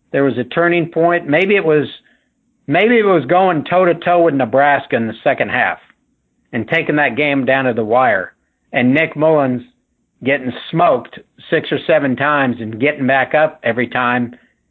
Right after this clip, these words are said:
and completing a dart, you know, to a receiver and having the last possession of the game with a chance to, to take it into overtime. Maybe that was the turning point, or maybe it was a week after, or maybe it was going to Rice,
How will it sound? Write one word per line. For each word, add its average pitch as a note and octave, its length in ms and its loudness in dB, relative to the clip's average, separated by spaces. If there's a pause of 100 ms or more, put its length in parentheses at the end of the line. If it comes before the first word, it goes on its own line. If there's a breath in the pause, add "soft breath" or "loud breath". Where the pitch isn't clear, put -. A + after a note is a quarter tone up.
and A#2+ 180 -4
completing C#3 480 0
a A2+ 60 2
dart, C3+ 480 0 (280)
you C3 120 -2
know, B2 220 0
to D3 80 2
a C3 120 2
receiver B2+ 680 0 (520 soft breath)
and A#2+ 200 0
having D#3+ 320 0
the C3 80 0
last D3 360 0
possession C#3+ 440 0
of B2 60 0
the A#2+ 60 0
game B2+ 500 -2 (600)
with C3 180 -2
a B2 60 -2
chance C#3 380 -2
to, A2+ 340 0
to A2+ 80 -8
take D3 280 -2
it C#3 60 -2
into B2+ 180 2
overtime. A#2+ 680 0 (500 soft breath)
Maybe D3+ 260 0
that D3 220 4
was B2 140 -4
the A2+ 60 -10
turning A2+ 280 -4
point, G#2 340 -4
or A2 60 -10
maybe D3+ 260 0
it C#3+ 40 2
was B2 100 -4
a C3 60 -2
week C#3+ 260 0
after, C3 480 -2
or G2+ 40 -10
maybe D3 240 0
it D3+ 60 0
was C3 120 -6
going C#3+ 260 0
to B2+ 60 0
Rice, C3+ 360 0